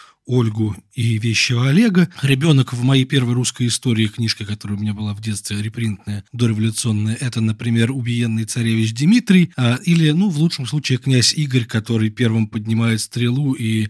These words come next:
дает действительно старт сражению. По поводу традиционного общества, на самом деле, а, когда мы говорим «традиционное общество», первое, что приходит в голову, это такое-то общество, ну, чуть ли не первобытное. Ну, или общество, в котором господствует какой-то патриархальный, веками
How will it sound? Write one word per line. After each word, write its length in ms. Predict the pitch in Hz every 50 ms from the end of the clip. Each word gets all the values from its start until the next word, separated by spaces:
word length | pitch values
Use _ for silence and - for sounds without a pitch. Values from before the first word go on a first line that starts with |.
| -
дает 440 | - 127 123 120 120 120 113 - - _ _ _ _ _
действительно 800 | - 120 123 113 - - - 123 113 - 127 117 117 117 117 117 107
старт 400 | - - - 156 143 131 123 -
сражению. 640 | - - 156 156 151 156 156 135 113 101 92 85 -
По 100 | - 180
поводу 340 | - - 214 208 180 185 196
традиционного 800 | 190 - 175 180 180 175 170 - 202 196 196 185 170 156 143 147
общества, 420 | 208 277 285 - - - - 151 127
на 140 | 123 120
самом 340 | 117 - 220 240 247 220 185
деле, 340 | 147 156 139 139 131 123 135 -
а, 180 | 151 131 123 117
когда 300 | - - 131 139 151 147
мы 100 | 139 135
говорим 280 | 131 139 147 143 139
«традиционное 600 | 131 - 135 135 139 127 - 143 139 131 123 131 165
общество», 340 | 226 220 - - - 147 131
первое, 380 | - - 147 147 135 127 123
что 180 | 117 - - 113
приходит 420 | 117 120 117 - - 123 123 117
в 80 | 117 123
голову, 340 | 139 214 233 226 185 139 131
это 280 | 139 143 - 143 123 -
такое-то 440 | - 143 - - 143 135 131 - 147
общество, 260 | 131 - - - 135
ну, 80 | 139 135
чуть 200 | - 160 - 139
ли 60 | 127
не 120 | 127 127
первобытное. 720 | 127 - 123 123 131 135 135 127 113 - - - 87 87 90
Ну, 160 | - 170 190 202
или 140 | 196 170
общество, 460 | 170 180 175 170 - - 143 - 143 127
в 40 |
котором 380 | - - 127 - 143 131 131 131
господствует 880 | 113 117 110 - - - 139 135 - - - 120 120 117 110 107 - -
какой-то 380 | - 107 104 - 123 117 - -
патриархальный, 720 | 131 113 123 123 127 123 117 - - 139 139 131 120 113
веками 600 | 107 110 120 - - 123 123 120 120 120 120 113